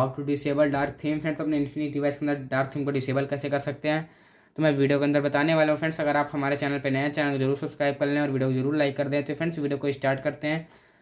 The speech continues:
सबसे पहले ईजीली क्या करना है आपको डार्क थीम को डिसेबल करने के लिए, तो ईजीली फ्रेंड्स, ज़्यादा मुश्किल नहीं है, आपको ये सेटिंग्स ओपन कर लेना है। सेटिंग्स ओपन कर लेने के बाद फ्रेंड्स, आपको ईजीली क्या करना है, आपको यहाँ पे शो होता है फ्रेंड, देख सकते हैं यहाँ पे आपको, अ, display and brightness का ऑप्शन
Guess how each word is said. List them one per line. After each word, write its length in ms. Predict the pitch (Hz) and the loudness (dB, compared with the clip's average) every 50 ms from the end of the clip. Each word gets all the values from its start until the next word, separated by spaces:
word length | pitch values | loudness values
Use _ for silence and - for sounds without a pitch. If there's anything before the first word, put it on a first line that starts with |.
| - _ _ | -20 _ _
सबसे 260 | - 160 156 - 156 | -8 -8 -4 -4 0
पहले 260 | 156 156 151 147 151 147 | 2 4 4 4 4 2
ईजीली 240 | 143 143 147 147 | 2 2 0 0
क्या 160 | 143 147 147 143 | 2 2 2 2
करना 240 | - 151 147 147 | 2 2 2 4
है 80 | 147 147 | 4 4
आपको 160 | 143 143 147 | 2 2 0
डार्क 240 | 139 131 135 135 135 - | 2 2 2 2 0 -4
थीम 100 | 156 143 | -6 -4
को 60 | 139 | -2
डिसेबल 360 | 143 143 135 139 143 139 147 139 | -2 -2 -2 0 0 0 0 0
करने 300 | 147 143 143 143 143 139 | 0 0 0 0 0 0
के 60 | 139 | 0
लिए, 200 | 139 143 143 147 143 - _ _ _ _ _ _ _ _ _ _ _ _ - | 0 0 0 -2 -4 -10 _ _ _ _ _ _ _ _ _ _ _ _ -4
तो 80 | - 143 | -2 0
ईजीली 180 | 139 135 151 151 | 2 2 2 2
फ्रेंड्स, 180 | 147 156 156 | 2 0 2
ज़्यादा 240 | 147 147 135 135 139 | 4 4 4 4 2
मुश्किल 320 | 143 143 139 - 156 151 | 0 0 -2 0 0 2
नहीं 100 | 147 143 | 2 2
है, 180 | 139 143 123 - - _ - 113 | 2 0 -4 -8 -14 _ -10 -8
आपको 180 | 143 - - | -6 -2 0
ये 120 | 147 151 147 | -2 0 0
सेटिंग्स 340 | - 147 123 135 143 143 | 0 0 0 0 0 -2
ओपन 180 | 147 135 139 135 | -2 -2 -2 0
कर 80 | 135 131 | 0 2
लेना 200 | 143 147 147 147 | 2 2 2 2
है। 200 | 156 165 165 - - - - - - _ | 0 -2 -6 -12 -20 -20 -20 -20 -20 _
सेटिंग्स 360 | - - 147 151 160 165 160 160 | -6 -4 -2 0 0 -2 -2 -2
ओपन 160 | 151 156 151 | 0 0 0
कर 120 | 147 143 | 2 2
लेने 200 | 143 143 143 143 | 2 2 2 2
के 80 | 139 139 | 0 0
बाद 280 | 131 120 123 139 - | 2 4 4 4 4
फ्रेंड्स, 300 | - - 160 156 147 147 | 2 0 -2 -2 0 0
आपको 200 | 151 139 131 - | 0 -2 0 0
ईजीली 240 | 139 135 139 139 139 | 0 0 0 0 0
क्या 220 | 131 - 127 123 120 | 0 2 0 2 2
करना 220 | 131 127 127 143 | 2 2 2 0
है, 180 | 147 151 - - - _ _ - - - _ | 0 -2 -6 -14 -20 _ _ -20 -20 -10 _
आपको 220 | 160 156 156 - 165 | -2 -2 0 2 0
यहाँ 100 | 156 151 | 0 0
पे 60 | 156 | 0
शो 120 | 160 147 | 0 0
होता 200 | 139 135 131 165 | 0 2 2 2
है 60 | 151 | 2
फ्रेंड, 200 | 151 156 151 151 | 2 2 0 0
देख 120 | 139 139 135 | 0 -2 -2
सकते 260 | - 147 139 - 147 | -4 -8 -6 -4 -2
हैं 200 | 147 147 147 147 | -2 0 0 2
यहाँ 240 | 139 131 131 131 131 | 2 2 2 2 0
पे 200 | 127 143 139 139 | 0 2 2 2
आपको, 600 | 139 139 135 135 127 - - - 151 156 151 151 | 4 4 4 4 2 0 -4 -2 0 0 2 0
अ, 300 | 151 147 - 123 123 123 | 0 -2 -6 -4 -2 -2
display 420 | 123 131 123 120 - 135 139 143 147 | -2 -2 -4 -4 -4 0 0 2 2
and 120 | 147 135 | 2 4
brightness 360 | 135 131 127 131 143 143 143 | 4 2 4 2 0 -2 -2
का 120 | - 147 139 | -2 -2 -2
ऑप्शन 380 | 131 135 - 151 147 156 156 | -2 -2 -4 -2 -2 -2 -4